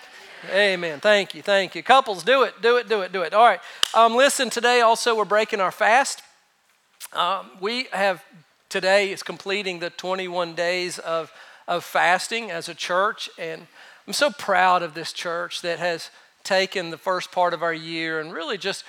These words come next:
pressed in to seek God through fasting and prayer. And, and so today is the, the final part of that. And it's exciting to have spent this time with the Lord. And I feel like as a church, we're gonna reap the benefits of that this year as we have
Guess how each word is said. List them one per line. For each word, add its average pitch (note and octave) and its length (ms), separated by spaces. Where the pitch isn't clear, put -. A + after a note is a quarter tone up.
pressed G3+ 400
in F#3 240
to F3 100
seek G3 400
God F3+ 420
through E3+ 240
fasting E3 760
and D3+ 200
prayer. E3 460
And, C#3+ 100
and - 80
so F#3+ 120
today A3 380
is G#3 160
the, F#3+ 200
the F3 140
final F#3+ 480
part F3+ 440
of E3+ 160
that. E3+ 480
And D#3+ 280
it's - 80
exciting A#3 580
to A3+ 320
have A3 300
spent - 400
this G3 180
time F3+ 360
with F3 120
the F3 100
Lord. E3 440
And E3 340
I - 60
feel G#3 240
like G3 260
as G3+ 160
a G3 60
church, - 500
we're F3+ 220
gonna F#3 280
reap F3+ 320
the G3+ 100
benefits F3+ 680
of D#3+ 260
that D#3+ 300
this D#3+ 300
year D3 280
as D3+ 200
we E3 180
have D#3 220